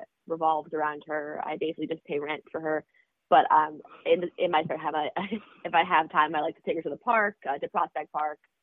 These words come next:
um, and she helps keep me active and keep me out, outside, particularly, you know, in the pandemic when we're all stuck in our homes for so long. Um,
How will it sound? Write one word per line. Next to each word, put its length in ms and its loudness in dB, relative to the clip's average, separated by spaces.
um, 340 0
and 200 -6
she 100 -2
helps 280 2
keep 140 -6
me 180 -4
active 380 0
and 140 -10
keep 140 -10
me 120 -8
out, 260 -4
outside, 540 0
particularly, 760 -2
you 100 -8
know, 280 -8
in 200 -6
the 80 -6
pandemic 500 -4
when 140 -6
we're 140 0
all 360 4
stuck 220 0
in 120 -4
our 100 -4
homes 320 -4
for 160 -4
so 120 0
long. 320 2
Um, 480 -4